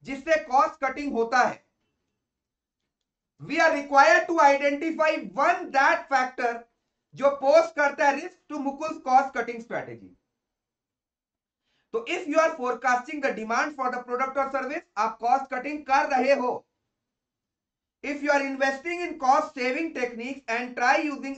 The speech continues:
advanced technologies for smart and efficient working, तो यहां पे भी आप कॉस्ट कटिंग कर रहे हो। You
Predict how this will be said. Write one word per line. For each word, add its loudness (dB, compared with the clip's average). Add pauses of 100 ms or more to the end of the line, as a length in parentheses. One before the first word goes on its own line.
(140)
advanced -2
technologies -4 (500)
for 2
smart 2
and -2
efficient -2
working, -4 (260)
तो -6
यहां 0
पे 0
भी -4
आप 2
कॉस्ट 0
कटिंग -8
कर 4
रहे 2
हो। -2 (1700)
You -8